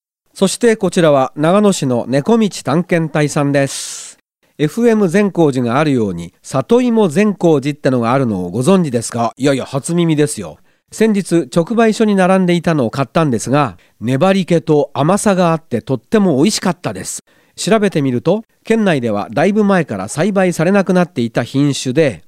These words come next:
栃木県の一部の地区で細々と栽培が続けられていたものを、善光寺平に里帰りさせようと栽培を始めて、最近出回り出したらしいです。うん、里芋だけに里帰り。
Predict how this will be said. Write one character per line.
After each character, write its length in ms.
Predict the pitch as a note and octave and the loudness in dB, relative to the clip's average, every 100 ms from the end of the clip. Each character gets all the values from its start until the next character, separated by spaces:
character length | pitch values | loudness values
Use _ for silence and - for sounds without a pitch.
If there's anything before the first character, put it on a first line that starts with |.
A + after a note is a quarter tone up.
| _ | _
栃 360 | - D3 A#3 A#3 | -4 0 2 2
木 40 | |
県 260 | F#3 D3 B2 | 2 -2 0
の 100 | G#2 | -2
一 260 | A#2 - | -2 -2
部 100 | F#3 | 0
の 140 | D3 A#2 | 0 -2
地 140 | - | -4
区 100 | D#3 | -2
で 120 | B2+ | -2
細 400 | G2+ - D3 A3+ | -2 -2 0 2
々 140 | A3 G#3+ E3+ C#3 | 2 0 0 0
と 220 | F3 - | -2 -2
栽 240 | D#3 D#3 | -2 0
培 200 | D#3+ D3+ | 2 0
が 120 | C#3 | -2
続 240 | B2+ C#3 E3 | -4 -4 -2
け 100 | F3 | 0
ら 80 | D#3+ | 0
れ 100 | D#3 | 0
て 140 | D3 | 0
い 80 | C3+ | 0
た 100 | C#3+ | 2
も 160 | C#3+ D3 | 2 4
の 120 | D#3 | 2
を、 160 | G2 - _ | 0 -10 _
善 180 | A#2+ A3 | -2 0
光 240 | G#3+ G3+ | 0 0
寺 220 | F3 F3 | 0 0
平 160 | D#3 A2+ | 0 -2
に 140 | F#2 | -6
里 300 | - C3+ A3+ | -6 -2 2
帰 220 | A3 A3+ D3+ | 4 2 2
り 100 | A#2+ | -2
さ 160 | A#2+ | -6
せ 220 | - D3 | -2 0
よ 200 | C#3 B2+ | 2 0
う 60 | B2+ | 0
と 200 | G3 F#3 | 0 0
栽 220 | - D3+ | 0 0
培 220 | D3+ C#3+ | 0 0
を 80 | C3 | -2
始 240 | G#2 A#2 D#3 | -4 0 2
め 140 | D#3 | 2
て、 200 | D3 B2 _ | 0 -4 _
最 240 | - E3 F3+ | -4 -2 0
近 360 | F3+ D#3 F#2 | 0 -2 -2
出 100 | F2 | 0
回 260 | C3+ G#3+ G#3 | 2 2 2
り 80 | F#3+ | 2
出 140 | F3+ | 0
し 80 | - | 0
た 100 | C3 | -4
ら 100 | A2 | -2
し 200 | - D3 | 0 0
い 20 | |
で 160 | G#2 E3+ | 0 -4
す。 260 | - - _ _ | -6 -8 _ _
う 320 | A#2 C#3+ C#3 A#2+ | -2 0 0 -2
ん、 40 | |
里 280 | - B2+ D#3+ | -6 0 2
芋 220 | D#3+ D3+ | 2 2
だ 120 | C#3 | 0
け 120 | - C3+ | -2 -2
に 100 | G#2+ | -2
里 340 | A#2+ A#2 D3+ | -6 -2 0
帰 240 | C#3+ B2+ | 2 -2
り。 340 | A2 D2+ C#2+ | -4 -10 -14